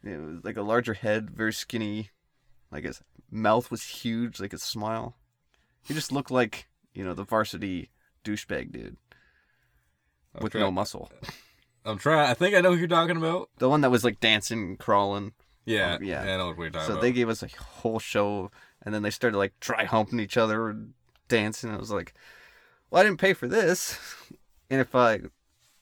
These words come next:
Speaker 1: wouldn't, <laughs> I
Speaker 2: They're
Speaker 1: just
Speaker 2: siblings.
Speaker 1: wouldn't." What?
Speaker 2: Yeah.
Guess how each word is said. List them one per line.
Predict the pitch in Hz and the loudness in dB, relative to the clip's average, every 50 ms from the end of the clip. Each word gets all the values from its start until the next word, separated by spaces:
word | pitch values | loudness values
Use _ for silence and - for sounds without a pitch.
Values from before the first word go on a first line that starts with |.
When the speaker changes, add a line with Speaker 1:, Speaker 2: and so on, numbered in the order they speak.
| _ _ - | _ _ -2
Speaker 1:
wouldn't, | 135 131 156 202 175 185 214 - - | 2 6 6 6 6 6 2 0 2
<laughs> | - | 4
I | - - - - - - - - | 4 4 2 -4 -14 -16 -12 -8
Speaker 2:
They're | - - - | -4 0 2
Speaker 1:
just | 120 135 90 | 2 2 2
Speaker 2:
siblings. | 87 - - 139 147 - | 2 2 2 0 0 -4
Speaker 1:
wouldn't." | - 185 - _ _ _ _ _ _ _ _ _ _ | -6 -14 -20 _ _ _ _ _ _ _ _ _ _
What? | - 143 190 208 190 - - - - _ _ _ - | 0 6 8 8 8 6 2 -12 -12 _ _ _ -4
Speaker 2:
Yeah. | 107 98 90 87 87 85 | 0 2 2 2 2 2